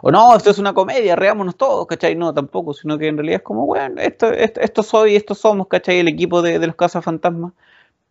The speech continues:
Eh, y, y, y, y siento como mucha libertad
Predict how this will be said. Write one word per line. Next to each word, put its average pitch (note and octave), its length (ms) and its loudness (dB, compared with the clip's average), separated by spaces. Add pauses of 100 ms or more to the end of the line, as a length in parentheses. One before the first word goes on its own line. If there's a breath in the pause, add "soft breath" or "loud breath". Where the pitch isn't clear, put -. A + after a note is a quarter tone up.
(180)
Eh, B2 1040 0 (240)
y, B2 140 -6
y, G#2+ 960 -4
y, A#2 280 -2
y C3 60 -10
siento D3+ 400 2
como C#3 480 6
mucha C3+ 340 0
libertad E3 720 2